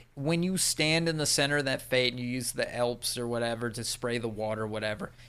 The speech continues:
if there's, like, twenty, thirty, forty people and stuff, you may not hit, you may, you may have some trouble hitting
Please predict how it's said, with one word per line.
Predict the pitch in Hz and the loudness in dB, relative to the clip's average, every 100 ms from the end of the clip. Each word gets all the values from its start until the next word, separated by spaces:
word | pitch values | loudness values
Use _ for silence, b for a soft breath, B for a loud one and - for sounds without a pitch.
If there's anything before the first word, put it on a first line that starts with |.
| b | b
if | 170 180 | -2 -2
there's, | 370 392 320 220 | -4 -2 0 2
like, | 233 226 - | 2 0 -4
twenty, | 170 190 202 196 | 0 2 4 2
thirty, | - 190 190 185 190 170 | 0 2 2 2 -2 -4
forty | - - 107 165 196 220 | -6 -10 0 2 2 2
people | - 196 208 233 226 | 0 -2 -2 -2 -2
and | 214 | -2
stuff, | 220 214 139 | -2 -4 -2
you | 165 | 0
may | 196 170 | 2 2
not | 143 139 123 - | 2 0 -2 -8
hit, | - - 139 - - _ _ 120 | -18 -2 -2 -2 -10 _ _ -8
you | 135 | -2
may, | 147 | 0
you | 139 151 | 0 0
may | 160 | 0
have | 135 123 | 0 -4
some | 117 104 | -6 -4
trouble | 117 107 101 | -4 -4 -6
hitting | 113 107 104 | -4 -4 -6